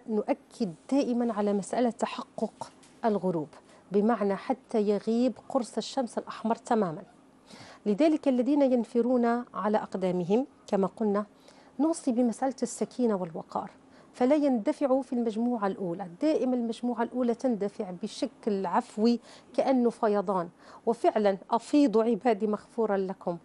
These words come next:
فإذا أفضتم من عرفات فيضان، سيول بشرية تنزل لها هيبة عجيبة جدًا في نف-، في أنفسنا. ذلك أتمنى أن الحاج الذي يستطيع أن يمشي على قدميه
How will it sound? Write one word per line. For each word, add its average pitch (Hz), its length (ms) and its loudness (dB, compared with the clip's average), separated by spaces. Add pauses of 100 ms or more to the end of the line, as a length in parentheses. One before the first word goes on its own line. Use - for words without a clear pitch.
(100)
فإذا 190 280 0
أفضتم - 440 -2
من 214 140 2
عرفات 196 480 -2
فيضان، 220 580 2 (360)
سيول 269 600 6 (240)
بشرية 214 560 0 (420)
تنزل 220 420 2 (400)
لها 240 460 2
هيبة 220 300 2
عجيبة 214 640 0
جدًا 220 300 -2
في 208 260 -2
نف-، - 160 -12
في 240 300 -6
أنفسنا. 208 580 -4 (400)
ذلك 294 240 2
أتمنى 233 640 -2
أن 226 220 -4
الحاج 277 420 -2
الذي 254 240 0
يستطيع 262 460 -2
أن 254 120 2
يمشي 262 240 0
على 226 180 2
قدميه 202 500 0